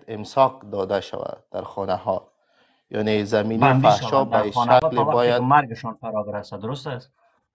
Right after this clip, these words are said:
Speaker 1: آه، یا خداوند یک راه دیگه را قرار بده، بله؟
Speaker 2: اون
Speaker 1: این
Speaker 2: راه
Speaker 1: یک
Speaker 2: دیگه را
Speaker 1: جلوگیری
Speaker 2: خدا
Speaker 1: از
Speaker 2: دیگه امروز
Speaker 1: فحشا
Speaker 2: وجود
Speaker 1: است.
Speaker 2: نداره که بیا راه تعیین کنه.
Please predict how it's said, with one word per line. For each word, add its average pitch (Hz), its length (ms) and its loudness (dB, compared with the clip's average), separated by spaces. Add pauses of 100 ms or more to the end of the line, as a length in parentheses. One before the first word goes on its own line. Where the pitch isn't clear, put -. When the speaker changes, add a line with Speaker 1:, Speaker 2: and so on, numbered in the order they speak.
(300)
Speaker 1:
آه، 117 260 4 (480)
یا 135 360 6
خداوند 131 580 2
یک 113 160 0
راه 123 240 2
دیگه 104 340 -6
را 107 140 0
قرار 95 380 -2
بده، 101 300 0
بله؟ 156 280 -2 (380)
Speaker 2:
اون 143 160 -2
Speaker 1:
این 160 140 6
Speaker 2:
راه 143 100 8
Speaker 1:
یک 160 60 4
Speaker 2:
دیگه 196 260 4
را - 100 2
Speaker 1:
جلوگیری 165 260 2
Speaker 2:
خدا 147 100 4
Speaker 1:
از 107 80 2
Speaker 2:
دیگه - 100 -6
امروز 107 220 4
Speaker 1:
فحشا 131 260 2
Speaker 2:
وجود 104 120 4
Speaker 1:
است. 214 120 0
Speaker 2:
نداره 160 160 -6
که 151 60 -10
بیا 170 180 -4
راه 160 300 -2
تعیین 113 260 -12
کنه. 101 260 -12